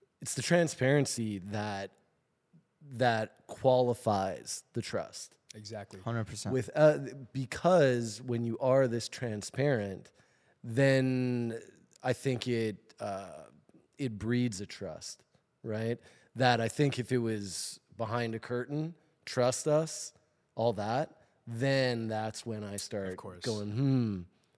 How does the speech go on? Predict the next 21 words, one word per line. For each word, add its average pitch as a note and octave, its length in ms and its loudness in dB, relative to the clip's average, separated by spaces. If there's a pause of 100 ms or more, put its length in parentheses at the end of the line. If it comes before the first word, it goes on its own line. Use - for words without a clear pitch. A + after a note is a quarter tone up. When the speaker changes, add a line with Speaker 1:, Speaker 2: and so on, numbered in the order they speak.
(120)
Speaker 1:
you A2+ 100 -8
know, A2+ 120 -2
I A2 100 0
don't A2+ 160 0
know A2+ 160 0
about A2 320 -2
this." - 300 -12 (260)
But C3 100 6
I C#3+ 140 10
actually, C3 340 4
'cause G#2+ 200 -4
that's C3 280 0
what A2+ 120 -2
I F#2+ 60 -6
felt B2+ 280 -4
with A2 220 -12
you G#2 120 -12
guys. G2+ 340 -14
And A2+ 80 -6
I A2 60 -4
think, C3+ 440 0